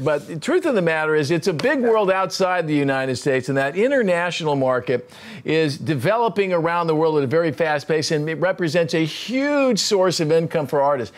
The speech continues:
Talk about how you've taken this thing from Central Florida, doing parties, and now you're taking this thing around the world to places and doing huge, huge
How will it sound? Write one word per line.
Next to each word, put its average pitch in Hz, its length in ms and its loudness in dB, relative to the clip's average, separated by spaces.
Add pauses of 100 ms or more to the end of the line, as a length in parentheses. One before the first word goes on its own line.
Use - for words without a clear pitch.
(320)
Talk 359 360 0
about 214 400 0
how 196 160 0
you've 196 320 0
taken 226 340 0
this 180 220 0
thing 170 240 2
from 151 200 -2
Central 196 400 0
Florida, 175 320 2
doing 165 300 2
parties, 175 600 2 (260)
and 139 160 0
now 196 260 2
you're 277 240 0
taking 240 600 0
this 185 160 2
thing 185 180 0
around 175 380 2
the 185 80 2
world 165 680 4
to 160 100 0
places 165 560 0
and 151 160 0
doing 156 400 2
huge, 277 760 0
huge 202 560 0